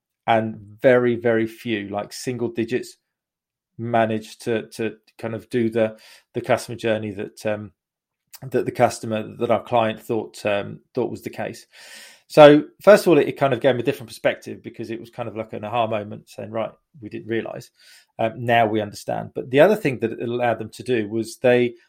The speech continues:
then started to, um, research kind of enhanced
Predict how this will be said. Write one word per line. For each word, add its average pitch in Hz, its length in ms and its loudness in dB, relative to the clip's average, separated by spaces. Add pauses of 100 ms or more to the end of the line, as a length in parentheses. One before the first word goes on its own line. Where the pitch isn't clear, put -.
(180)
then 170 180 6
started 160 420 0 (100)
to, 120 380 -2 (320)
um, 110 420 -2 (140)
research 120 760 -4
kind 120 180 -6
of 110 100 -6
enhanced 127 840 0